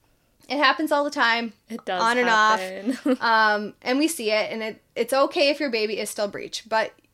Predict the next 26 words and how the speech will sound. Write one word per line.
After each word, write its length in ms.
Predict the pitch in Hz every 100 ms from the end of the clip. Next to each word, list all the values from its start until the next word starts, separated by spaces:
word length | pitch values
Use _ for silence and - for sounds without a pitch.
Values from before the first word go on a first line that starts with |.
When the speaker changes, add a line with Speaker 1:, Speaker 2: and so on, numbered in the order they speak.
| _
Speaker 1:
you'll 240 | 240 277
be 140 | 277 302
presented 500 | 320 302 226 214 202
with 100 | 202
some 140 | 202
options. 520 | - - - - - - _ -
Speaker 2:
Okay. 300 | 196 - 190 _ _ _ -
Speaker 1:
Um, 400 | 220 214 202 202
so 280 | - 240
what 360 | 214 190 226 220
we 140 | 277
can 180 | 294 359
do 280 | 269 262 254 - _ _
in 280 | 233 247 -
a 80 | -
hospital 480 | 208 226 240 294 320
setting 500 | 330 220 202 208 208 -
is 540 | - 214 208 208 202
what 120 | 214 208
is 120 | 208
called 300 | - 214 202
an 280 | 196 202 -
external 520 | 226 233 - 254 254 254
cephalic 500 | 254 240 208 220 220
version, 500 | 214 220 240 240 240
or 500 | - 214 208 208